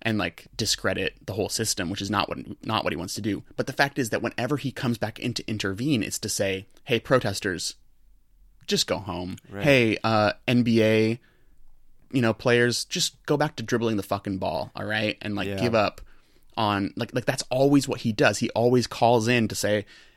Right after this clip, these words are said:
Speaker 1: Hey, uh, Klobuchar and Buttigieg, drop out so that we can knife Bernie Sanders' campaign
Speaker 2: Mm-hmm.
Speaker 1: in the ribs. That's what he, that's what he actually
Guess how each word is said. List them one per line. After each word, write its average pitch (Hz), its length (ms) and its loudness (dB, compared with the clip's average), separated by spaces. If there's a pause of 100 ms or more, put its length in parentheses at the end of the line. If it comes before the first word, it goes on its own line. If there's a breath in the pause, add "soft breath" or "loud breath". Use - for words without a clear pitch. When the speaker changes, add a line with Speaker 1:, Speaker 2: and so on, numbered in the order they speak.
Speaker 1:
Hey, 117 460 2 (460 soft breath)
uh, 98 380 0
Klobuchar 110 960 4
and 101 280 0
Buttigieg, 104 840 2 (300 soft breath)
drop 131 380 2
out 107 360 6 (100)
so - 100 -2
that 110 80 0
we 101 120 0
can 98 300 0
knife 104 540 -2 (580)
Bernie 107 240 4
Sanders' 104 400 0
campaign 101 680 -2
Speaker 2:
Mm-hmm. 98 380 -10 (140)
Speaker 1:
in 110 160 0
the 95 80 0
ribs. 95 440 -2 (300 soft breath)
That's 127 280 2
what 147 140 -2
he, 110 280 -4
that's 123 260 0
what 123 100 -6
he 131 140 -4
actually 110 400 -6